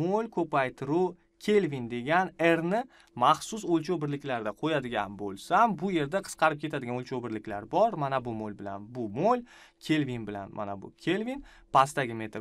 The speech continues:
kub bilan yuqoridagi metr kub va javob bizda paskalda kelib chiqadi. Bu ayni muddo, chunki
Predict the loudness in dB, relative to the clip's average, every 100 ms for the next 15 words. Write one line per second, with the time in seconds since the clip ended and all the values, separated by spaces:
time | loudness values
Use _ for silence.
0 | -12 -8 0 2 2 0 0 0 -4 -6
1 | -8 -10 -14 -12 0 0 4 4 6 4
2 | 2 0 0 -2 _ _ 8 8 6 2
3 | 2 0 -6 -10 -10 0 0 2 -2 2
4 | 2 2 -4 -6 -2 2 4 2 -4 -6
5 | -8